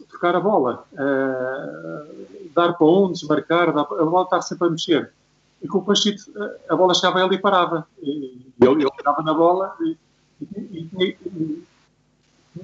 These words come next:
tinha que se compreender a maneira dele jogar. Ou seja, eh, ele, ele fintava toda a gente, mas depois, se fosse preciso, chegava ao pé do guarda-redes e dava a bola para o lado para ser o colega a marcar, a marcar o golo.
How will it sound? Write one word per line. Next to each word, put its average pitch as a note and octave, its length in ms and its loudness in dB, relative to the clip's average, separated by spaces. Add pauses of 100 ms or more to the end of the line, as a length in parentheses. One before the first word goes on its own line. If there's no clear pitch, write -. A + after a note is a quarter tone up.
tinha G3 160 -2
que - 60 -6
se - 80 -4
compreender F#3+ 440 2
a F#3 60 4
maneira F3+ 300 2
dele E3+ 140 6
jogar. D#3 340 2
Ou D3 80 -2
seja, C#3 440 0
eh, C3 400 -2
ele, D3 340 0 (580)
ele E3 220 4 (760)
fintava F3 400 2
toda E3 200 4
a D#3+ 60 4
gente, F3+ 560 -2 (380)
mas F3+ 220 -4
depois, F#3+ 220 0
se - 120 -4
fosse F3 220 -2
preciso, F3+ 560 -10
chegava E3+ 280 2
ao E3 80 2
pé F3 100 4
do D#3+ 80 0
guarda-redes E3+ 440 2
e F3 60 0
dava E3+ 160 2
a E3 40 0
bola E3+ 220 2
para E3 100 -4
o - 20 0
lado E3 180 0
para E3+ 80 -4
ser E3+ 180 0
o E3 40 -4
colega D#3+ 240 0
a D#3 40 0
marcar, D#3 300 -2
a C#3+ 460 -4
marcar C#3+ 280 -4
o D3+ 40 4
golo. D3 300 2